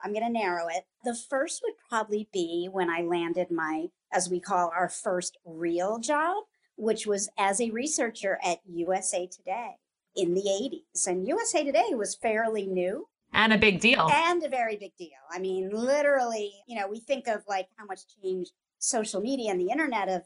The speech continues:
Speaker 1: brought to the world of media. Well, U S A Today was another kind of major happening in the world of certainly the print news and even to a certain extent,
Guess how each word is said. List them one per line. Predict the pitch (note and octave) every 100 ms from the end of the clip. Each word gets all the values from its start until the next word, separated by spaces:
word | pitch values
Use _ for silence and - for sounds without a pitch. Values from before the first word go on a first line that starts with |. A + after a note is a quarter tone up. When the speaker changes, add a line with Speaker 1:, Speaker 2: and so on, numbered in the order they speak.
| -
Speaker 1:
brought | F#3 F#3 -
to | - G#3 F#3
the | F3+
world | F3 F3
of | E3+
media. | F#3 A3+ A3 F#3 E3+
Well, | F#3+ F#3+ - _ _
U | A#3 A#3
S | A3+
A | G3+
Today | F#3 F#3 F3+ E3+
was | F3 E3 - _ -
another | F#3+ G3+ G3+ F#3 F3+ E3 -
kind | F#3+
of | E3+
major | F3+ F3+ F3+ F3+ F3 E3+ F3 E3 E3
happening | F#3 E3+ - E3 D#3 D3+
in | D#3 E3
the |
world | D#3 D#3 D3+ D3+ D3
of | _
certainly | - - G3 G3+ F3
the | -
print | C#4+ D#4 -
news | F3 E3+ A3+
and | D4+
even | D4+ D#4+
to | D4 C4
a | F#3+
certain | A3+ G#3+
extent, | F#3+ - F#3 E3+